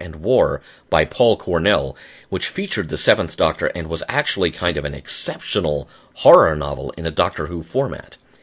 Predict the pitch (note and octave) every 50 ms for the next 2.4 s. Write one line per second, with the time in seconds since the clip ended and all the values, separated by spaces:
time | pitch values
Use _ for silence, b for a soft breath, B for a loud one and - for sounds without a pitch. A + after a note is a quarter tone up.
0 | B B B B B B B F#2+ F#2 F2+ E2+ - - E3+ E3 - - - C3 G#2
1 | F#2 D#2+ G2+ G2 G2 G2 - F#2+ E2 E2+ D#2+ E2 F2 D#2+ D2+ D2+ C#2+ C#2+ D2 G2
2 | A2 D3 D#3 C3+ G2+ G2+ F#2 F2